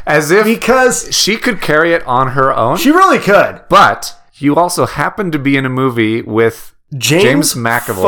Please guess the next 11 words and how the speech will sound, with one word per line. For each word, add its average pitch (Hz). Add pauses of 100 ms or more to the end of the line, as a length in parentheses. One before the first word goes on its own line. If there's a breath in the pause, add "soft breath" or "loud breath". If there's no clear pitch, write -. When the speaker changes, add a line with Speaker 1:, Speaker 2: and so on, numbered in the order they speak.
Speaker 2:
fucking 185
McAvoy. 120
Speaker 1:
James 185
McAvoy. 123 (1400)
Speaker 2:
<laughs> -
Speaker 1:
What 170
do 196
you 190
even 156
say? 117 (180)
Speaker 2:
Okay. 175